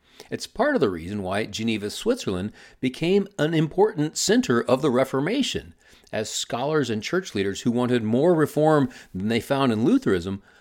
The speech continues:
left Germany and went to Geneva. In Geneva,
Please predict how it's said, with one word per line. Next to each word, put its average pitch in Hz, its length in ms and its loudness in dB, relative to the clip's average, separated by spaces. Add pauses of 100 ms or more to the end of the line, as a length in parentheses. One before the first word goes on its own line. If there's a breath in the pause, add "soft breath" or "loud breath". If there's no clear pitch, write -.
(140)
left 143 420 2
Germany 123 600 0 (160)
and 185 300 -4
went 90 240 -10
to 113 280 -2
Geneva. 262 360 0 (1900)
In 208 180 6
Geneva, 143 500 2